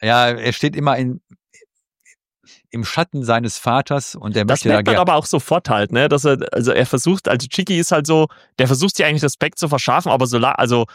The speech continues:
Speaker 2: man merkt halt, okay, ich komme halt einfach nicht an meinen Vater ran, weil der halt nochmal über mir steht halt quasi sowas, ne, also, ne, es ist, der hat halt einfach deutlich mehr zu sagen, weil der halt hier wirklich der Obercapo ist,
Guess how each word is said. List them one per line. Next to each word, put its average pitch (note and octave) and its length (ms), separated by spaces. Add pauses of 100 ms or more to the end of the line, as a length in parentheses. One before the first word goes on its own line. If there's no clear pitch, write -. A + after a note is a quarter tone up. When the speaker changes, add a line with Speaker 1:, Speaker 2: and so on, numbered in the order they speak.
(160)
Speaker 2:
man A#2+ 140
merkt D#3 220
halt, D#3 160
okay, D3+ 360 (180)
ich B2+ 140
komme E3 220
halt C#3+ 200
einfach C#3 300
nicht - 280 (200)
an B2+ 140
meinen C3 220
Vater B2+ 420
ran, C3 180
weil G#2+ 120
der A#2 120
halt A#2 140
nochmal A#2 360
über D#3+ 480 (160)
mir C#3 360
steht A2+ 480
halt G#2 200
quasi G2 420
sowas, G2 340
ne, B2+ 160
also, A2 220 (440)
ne, B2 220
es B2 120
ist, - 380 (240)
der - 160
hat C#3+ 140
halt D3 140
einfach C#3+ 340 (160)
deutlich C#3+ 340
mehr C3+ 160
zu B2 100
sagen, B2+ 360
weil A2+ 140
der A#2+ 120
halt A#2+ 160
hier A#2+ 200
wirklich B2 240
der A2+ 160
Obercapo A2 640
ist, - 280